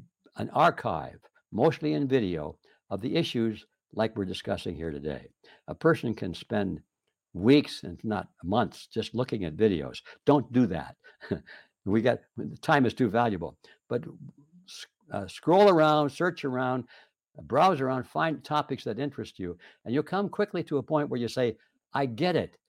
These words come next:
We gotta do something. We gotta break the grip of this cabal. These people are in charge, and they're, if we don't stop them soon, it's not gonna happen." So then you don't need to wa-, watch any more videos except the ones that capture your attention.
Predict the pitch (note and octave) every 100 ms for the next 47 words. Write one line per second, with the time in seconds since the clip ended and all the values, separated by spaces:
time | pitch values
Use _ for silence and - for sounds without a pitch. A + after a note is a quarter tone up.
0 | _ - C3 D#3 C#3+ G#2 E3+ E3+ A2 F#2
1 | G2+ F#2+ E2+ C#3 E3+ A#2+ G#2+ D#3+ E3+ -
2 | _ - G2+ A2+ - B2 G#2+ D#3+ C3 F2+
3 | G#2 - B2+ A#2+ G#2+ G#2 C#3+ F3+ B2 -
4 | - - _ - G#2+ G#2 G#2+ G#2 - -
5 | - - C3 C3+ B2 - - - - E3+
6 | - - A#2 G#2+ - F3+ D#3 C3+ A#2+ -
7 | A#2 G#2+ A2 G2 - B2 C#3+ - - -
8 | _ - _ _ - B2+ E3+ G#3+ G3+ G3
9 | E3+ G3+ E3 B2 A#2+ G2+ F#2+ C3+ C#3 C#3+
10 | A2+ G#2 G2+ F#2+ A2 F#2+ F2 A2+ F#2 A2+
11 | A2 _ _ - G2+ G#2 F#2 - A2+ F#2
12 | F2+ E2 D#2+ - G#2+ G2 - B2+